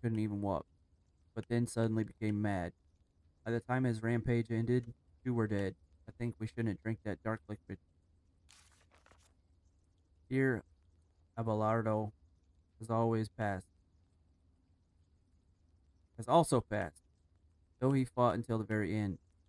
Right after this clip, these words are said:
Only thing I can do now is honor the bodies and pray that their souls find peace. Oh Lord, why do you test us so? So,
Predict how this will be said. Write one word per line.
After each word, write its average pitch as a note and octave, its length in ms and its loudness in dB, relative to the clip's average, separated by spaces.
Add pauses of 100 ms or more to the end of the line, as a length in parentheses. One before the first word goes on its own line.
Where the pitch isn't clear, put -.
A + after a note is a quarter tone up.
(200)
Only B2+ 200 0
thing B2 200 -2
I A2+ 100 0
can A2+ 160 -8
do A2 160 0
now G#2+ 280 0
is G#2+ 180 -2 (100)
honor A2 220 0
the F#2+ 100 -8
bodies G#2 500 -4
and G#2 80 -6 (140)
pray A2+ 100 -2
that G2+ 180 -6
their F#2 120 -4
souls A2 400 -4 (100)
find G2 220 -4 (100)
peace. - 80 -14 (600)
Oh C3+ 80 2
Lord, B2+ 520 4 (360)
why C#3+ 100 2
do C3 80 0
you A2+ 140 4
test - 320 -4
us G#2 120 -4
so? G#2 420 -2 (1500)
So, B2+ 380 6